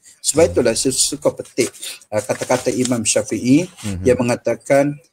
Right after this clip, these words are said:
Speaker 1: "Siapa yang tidak dapat menahan kesusahan masa belajar,
Speaker 2: Mhm.
Speaker 1: walaupun sesaat,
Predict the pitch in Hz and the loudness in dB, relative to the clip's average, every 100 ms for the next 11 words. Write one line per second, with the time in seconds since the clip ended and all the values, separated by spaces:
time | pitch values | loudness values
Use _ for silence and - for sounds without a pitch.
0 | _ - 151 135 - 139 135 127 135 131 | _ 0 2 2 4 4 4 2 2 2
1 | 123 - 127 127 127 139 113 110 - 139 | 0 0 2 2 2 -2 -2 -4 -6 -4
2 | 135 120 135 120 120 123 110 117 104 110 | -4 -2 -2 0 -2 -2 0 -2 -2 -6
3 | 107 - _ 101 92 87 135 127 127 123 | -8 -16 _ -10 -4 2 2 2 -2 -2
4 | 127 - - - - | -2 -4 -6 -16 -14